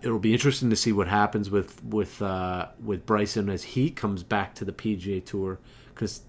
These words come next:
that statement to me really showed that, that he was on board with this thing. Uh, D J's was a little bit lighter, um, you know,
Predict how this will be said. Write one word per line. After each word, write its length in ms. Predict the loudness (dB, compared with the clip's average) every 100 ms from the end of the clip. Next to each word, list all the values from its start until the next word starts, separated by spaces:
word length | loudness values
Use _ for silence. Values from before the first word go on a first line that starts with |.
| -12
that 380 | -2 2 2 2
statement 380 | 0 2 -2
to 80 | -2
me 160 | -2 0
really 280 | 2 2 0
showed 340 | 0 0 0
that, 280 | -2 -4 -10
that 280 | -8 -8 -4
he 160 | 2
was 180 | 4 6
on 180 | 4 2
board 280 | 2 2 0
with 140 | -2
this 220 | -4 -2
thing. 280 | -2 -2 -2 -6 -18 -20 -20 -10
Uh, 200 | 0 2
D 240 | 4 6 8
J's 280 | 8 8 6
was 140 | 4
a 60 | 6
little 360 | 8 8 8
bit 200 | 8 6
lighter, 500 | 8 10 10 8 6 -10 -20 -20 -10
um, 600 | -6 -2 -2 -2 -4 -8 -14 -20 -20 -20 -20 -20 -20 -20 -20 -20 -20 -8
you 100 | -2
know, 220 | -2 -2